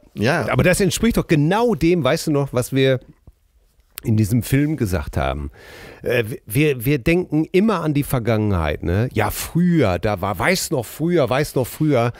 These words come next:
Speaker 2: Wir versichern uns für die Zukunft, zu Tode, ne?
Speaker 1: Ja, ja.
Speaker 2: Lebensversicherung. Wir planen, du, das mache ich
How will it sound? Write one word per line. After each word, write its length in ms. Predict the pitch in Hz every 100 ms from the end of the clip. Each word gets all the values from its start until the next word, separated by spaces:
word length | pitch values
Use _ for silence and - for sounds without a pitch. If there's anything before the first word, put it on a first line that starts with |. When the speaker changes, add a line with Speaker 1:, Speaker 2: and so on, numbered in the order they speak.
| - - -
Speaker 2:
Wir 160 | 143
versichern 540 | - 156 135 214 196 156
uns 200 | 156 -
für 140 | 160
die 140 | 139 135
Zukunft, 560 | - 160 - 90 87
zu 140 | - 160
Tode, 560 | - 185 170 165 101
ne? 80 | 90
Speaker 1:
Ja, 140 | 104 113
ja. 20 |
Speaker 2:
Lebensversicherung. 1120 | 180 156 131 90 127 117 123 117 110 104 104
Wir 100 | 139
planen, 680 | - 117 151 208 196 170 160 - - - - -
du, 140 | 170
das 180 | 147 139
mache 200 | 151
ich 120 | 156